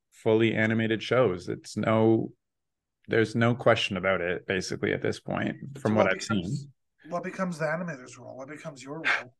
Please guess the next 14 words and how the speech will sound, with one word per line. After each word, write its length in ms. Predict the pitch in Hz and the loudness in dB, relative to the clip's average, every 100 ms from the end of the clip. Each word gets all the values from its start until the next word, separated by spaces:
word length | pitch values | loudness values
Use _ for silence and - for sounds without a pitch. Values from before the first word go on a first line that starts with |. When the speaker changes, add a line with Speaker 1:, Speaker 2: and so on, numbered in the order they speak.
| - | -4
Speaker 1:
Yeah, 380 | 107 139 147 110 | 4 6 8 6
I 100 | 143 | 8
mean, 220 | 165 156 | 10 10
Speaker 2:
You 60 | 147 | 8
Speaker 1:
so, 200 | - 160 | 8 10
Speaker 2:
must 60 | |
have 120 | 151 | 8
Speaker 1:
like 60 | 135 | 6
Speaker 2:
some 420 | - - 226 208 - _ _ _ - | 2 4 4 2 -12 _ _ _ -10
piece 280 | 254 - 175 | -6 -4 -6
of 160 | 139 | -8
this 300 | 139 151 - - | -10 -12 -12 -2
value 320 | 165 208 160 | 2 2 0
chain. 300 | - - - | -10 -12 -16